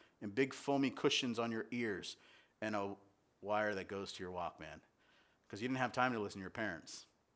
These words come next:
You had independence. Uh, let me show you a couple more. Oh, yeah. The Casio calculator watch. Uh, this was outlawed at Roosevelt Elementary School, where I went to school, because you could cheat.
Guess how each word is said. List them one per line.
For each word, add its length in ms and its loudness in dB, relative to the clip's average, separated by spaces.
You 120 -6
had 160 -6
independence. 760 -10
Uh, 180 8
let 100 6
me 60 6
show 100 8
you 80 12
a 20 4
couple 240 6
more. 220 4
Oh, 160 10
yeah. 360 4
The 80 -4
Casio 720 6
calculator 800 8
watch. 500 10
Uh, 160 8
this 200 4
was 240 4
outlawed 720 8
at 520 2
Roosevelt 500 4
Elementary 460 0
School, 280 -2
where 120 2
I 100 2
went 140 -6
to 80 -8
school, 360 -2
because 640 -6
you 140 -10
could 160 -12
cheat. 400 -2